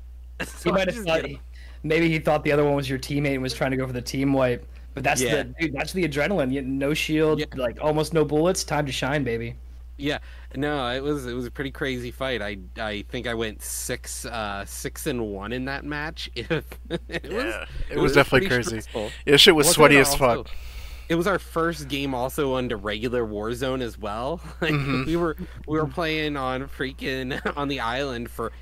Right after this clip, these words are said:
Speaker 1: ever, and then we're like, "Let's just go back to normal Warzone."
Speaker 3: Well, it's because
Speaker 1: We
Speaker 3: they, they,
Speaker 1: caught it up.
Speaker 3: it's, it's because they, they adjusted the playlist to make it more difficult. It's like, if you wanna play Resurgence on Ashika, you can only play,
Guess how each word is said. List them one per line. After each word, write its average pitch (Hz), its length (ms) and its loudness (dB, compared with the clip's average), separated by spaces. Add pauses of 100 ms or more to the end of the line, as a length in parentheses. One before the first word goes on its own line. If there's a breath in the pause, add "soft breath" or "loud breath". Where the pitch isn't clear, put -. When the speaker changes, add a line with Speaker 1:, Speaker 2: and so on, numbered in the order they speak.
(220 soft breath)
Speaker 1:
ever, 143 400 0
and 110 140 -6
then 120 80 -4
we're 123 120 -4
like, 123 180 -8
"Let's 175 160 -10
just 277 140 -14
go 339 60 -8
back 339 180 -4
to - 80 -6
normal 110 420 -4
Warzone." 90 520 -10
Speaker 3:
Well, 170 100 8
it's - 100 2
because 214 240 4
Speaker 1:
We 170 100 4
Speaker 3:
they, 151 40 -4
they, 170 160 2
Speaker 1:
caught 139 80 2
it 127 120 -6
up. 120 60 -2
Speaker 3:
it's, - 180 4
it's - 160 2
because 220 280 4
they, 196 120 4
they 151 260 6
adjusted 147 380 4
the 143 80 4
playlist 151 460 2
to 127 60 0
make 131 220 4
it 135 60 6
more 127 180 2
difficult. 120 520 0
It's 120 120 -2
like, 131 160 4
if 123 100 -4
you 175 80 4
wanna 208 120 6
play 185 160 4
Resurgence 131 640 2 (400 loud breath)
on 135 380 6
Ashika, 127 640 2 (200 loud breath)
you 151 100 -2
can 143 100 4
only 135 180 6
play, 117 460 2